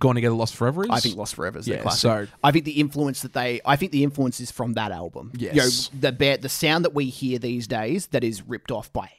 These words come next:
Speaker 2: every fucking
Speaker 1: Was
Speaker 2: band
Speaker 1: from that album.
Speaker 2: is from
Speaker 1: Well,
Speaker 2: Lost
Speaker 1: that's where it
Speaker 2: Forever.
Speaker 1: started. You're
Speaker 2: Yeah.
Speaker 1: right, yeah.
Speaker 2: And I think that that's, and, like, uh, if somebody wants to say All Gods, if you wanna say All Gods, I'm not gonna argue with it 'cause it's such a great album in its own right. But I
Speaker 1: Song
Speaker 2: think
Speaker 1: for song, it's just so good.
Speaker 2: it's so, like, those two albums are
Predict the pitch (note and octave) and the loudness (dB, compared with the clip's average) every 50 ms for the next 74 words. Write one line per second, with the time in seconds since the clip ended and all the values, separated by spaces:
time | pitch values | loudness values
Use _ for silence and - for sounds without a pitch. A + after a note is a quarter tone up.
0 | _ _ - - - - - A#2 A2 - - - - - - A#2 A#2 D3 E3+ D#3+ | _ _ -16 -16 -16 -14 -14 -16 -10 -4 -2 -2 -2 -2 -4 -2 2 6 6 6
1 | C3+ A#2 - E3+ D3 C3 A#2+ A#2 A#2 A2 G#2 G#2 D#3+ D3+ C3+ - - D#3 C3+ C#3+ | 6 4 2 0 2 2 2 2 2 2 2 4 4 2 2 2 -2 0 4 6
2 | D#3 F#3 F#3 - F#3+ D#3+ C#3 A#2+ A#2+ A2+ A#2+ A2+ A2+ A2 G2+ G2+ A2+ A#2+ D3 D3 | 6 6 6 4 2 2 2 2 2 2 4 2 2 2 0 -2 0 4 4 6
3 | A2+ G2+ G#2 G2+ - A2+ G#2+ E2 - - - D3+ D3 D3 D3 D3 D#3 D3 C#3+ D3+ | 6 4 2 0 -2 -6 -8 -8 -6 -2 0 2 2 2 4 2 0 0 2 0
4 | C3+ C3+ C#3+ C3+ - - - - - - D3+ D#3 D3+ C#3+ D3 C#3+ C#3+ - C3 - | 2 2 2 2 2 0 -8 -8 -2 2 4 4 4 4 2 0 0 -2 -12 -6
5 | - D#3+ D#3+ - - D3+ C#3 E3 D3 - F3+ E3+ E3 D#3 D3+ D3 C#3+ C#3+ - C#3 | -4 -4 -2 -2 -2 -2 -2 -2 -2 0 2 4 4 4 4 2 0 -2 -2 -2
6 | B2+ B2+ B2 B2+ C3+ C3 C3 - C3 C#3 C3 B2 - B2+ A#2+ A#2+ A#2 B2+ A#2+ - | -2 -2 -2 -2 -4 -6 -6 -6 -6 -6 -6 -4 -4 -4 -4 -4 -2 -4 -6 -4
7 | - A#2+ A#2+ A#2 A#2+ A#2+ B2+ A#2+ - B2+ - - G#2+ A2+ A2+ A2+ G#2 A#2 B2 D3+ | -2 -2 -2 0 0 0 0 -2 -2 -6 -8 -6 -6 -6 -6 -6 -6 -4 -2 -4
8 | F3 - B2 A2 - - - C3+ A#2 - A2+ - A2 A2 A2 A2+ A2 A2 A2 A#2 | -4 -4 -8 -12 -10 -8 -4 -4 -4 -4 -4 -6 -4 -4 -2 -2 -2 -2 -2 -4
9 | A2+ A2+ - - B2 A#2 A#2 G#2+ G#2+ A2+ D#3 - - B2+ A#2+ C#3 C#3 C3+ A#2+ A#2+ | -4 -6 -6 -6 -6 -6 -4 -2 0 0 0 0 2 4 6 6 6 6 4 2
10 | - - B2 A2+ A2 A2 G#2 - - A#2 - - - - G#2 - - - - - | 2 2 2 2 0 -2 -4 -6 -4 -4 -2 -2 -2 -2 -4 -6 -8 -4 2 4
11 | D#3 D3 - - - F#3+ E3 C#3 D3+ D3 C#3+ - E3 F3 D3+ - - D3+ C#3+ C3 | 4 4 4 2 2 2 2 2 2 0 2 2 2 2 2 0 -2 0 2 2
12 | C3 A#2+ A#2+ A#2+ A#2 A2 | 2 2 0 -2 -6 -10